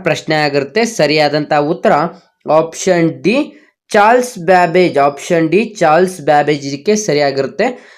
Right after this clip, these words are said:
ಸ್ನೇಹಿತರೆ, ಈಗ ಬರುತ್ತಿರುವಂತ ಪ್ರತಿಯೊಂದು ಎಕ್ಸಾಮ್ಸ್ ಅಲ್ಲೂ ಕೂಡ ನಿಮ್ಗೆ ಕಂಪ್ಯೂಟರ್ ಜ್ಞಾನದ ಬಗ್ಗೆ ಅತಿ ಹೆಚ್ಚು ಕೇಳ್ತಾ ಇರ್ತಾರೆ ವಿದ್ಯಾರ್ಥಿಗಳು. ಹಾಗಾಗಿ ಕಂಪ್ಯೂಟರ್ ಜ್ಞಾನದ ಬಗ್ಗೆನೂ ಕೂಡ ನೀವು ಕಾನ್ಸಂಟ್ರೇಟ್ ಮಾಡ್ಬೇಕಾಗತ್ತೆ.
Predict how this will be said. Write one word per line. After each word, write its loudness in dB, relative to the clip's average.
ಸ್ನೇಹಿತರೆ, 0
ಈಗ 2
ಬರುತ್ತಿರುವಂತ 2
ಪ್ರತಿಯೊಂದು 2
ಎಕ್ಸಾಮ್ಸ್ -2
ಅಲ್ಲೂ 2
ಕೂಡ 0
ನಿಮ್ಗೆ 2
ಕಂಪ್ಯೂಟರ್ 2
ಜ್ಞಾನದ 2
ಬಗ್ಗೆ -2
ಅತಿ 0
ಹೆಚ್ಚು -2
ಕೇಳ್ತಾ 0
ಇರ್ತಾರೆ 0
ವಿದ್ಯಾರ್ಥಿಗಳು. 0
ಹಾಗಾಗಿ -2
ಕಂಪ್ಯೂಟರ್ 2
ಜ್ಞಾನದ -2
ಬಗ್ಗೆನೂ 0
ಕೂಡ 0
ನೀವು 0
ಕಾನ್ಸಂಟ್ರೇಟ್ 0
ಮಾಡ್ಬೇಕಾಗತ್ತೆ. -2